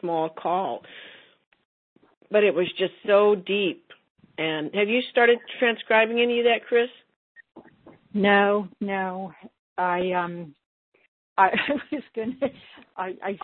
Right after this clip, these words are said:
Speaker 2: say I'm gonna transcribe things and then don't do it. And I, I was gonna have you all pray for me so that I do do it. But, um, uh, some fun stuff that's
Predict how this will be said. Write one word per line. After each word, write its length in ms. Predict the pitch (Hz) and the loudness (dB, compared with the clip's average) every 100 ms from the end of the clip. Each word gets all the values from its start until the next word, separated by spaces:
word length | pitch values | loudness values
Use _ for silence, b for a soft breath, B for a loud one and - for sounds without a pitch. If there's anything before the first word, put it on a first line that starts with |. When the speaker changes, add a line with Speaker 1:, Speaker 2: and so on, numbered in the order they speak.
| - | -6
Speaker 2:
say 240 | 240 247 | -2 -2
I'm 160 | 208 196 | -4 -10
gonna 220 | 190 185 | -12 -12
transcribe 760 | - 185 180 _ - 202 196 170 | -14 -12 -12 _ -4 -2 -2 -4
things 240 | 165 160 - | -14 -14 -14
and 160 | 170 170 | -14 -12
then 200 | 165 165 | -10 -4
don't 220 | 180 170 - | -2 -4 -8
do 200 | - 185 | -2 -2
it. 180 | 151 156 - | 0 -6 -8
And 220 | 165 170 170 | -8 -6 -4
I, 300 | 160 160 - _ - | -4 -6 -8 _ -6
I 80 | 170 | -4
was 160 | 170 165 | -2 -6
gonna 200 | 180 165 170 | -8 -8 -8
have 180 | 170 151 | -10 -6
you 100 | 170 | -4
all 200 | 170 160 | -4 -4
pray 240 | - 196 190 | -4 -2 -2
for 100 | - 165 | -6 -12
me 200 | 160 156 | -10 -10
so 80 | - | -8
that 180 | 160 160 | -4 -2
I 180 | 151 151 151 | -2 -4 -4
do 200 | 233 240 | 2 2
do 280 | - 139 - | 2 -6 -8
it. 140 | - - _ B B | -10 -12 _ B B
But, 220 | 151 139 - | -6 -6 -2
um, 360 | 156 151 151 147 _ _ - - - | -2 -2 -6 -12 _ _ -20 -18 -6
uh, 260 | 151 151 156 - - - | -4 -4 -10 -14 -20 -2
some 420 | 190 165 160 156 - _ b _ | 0 0 -4 -10 -14 _ b _
fun 220 | - 214 202 | 6 8 6
stuff 200 | - 156 - | 2 -4 -4
that's 140 | 147 | -12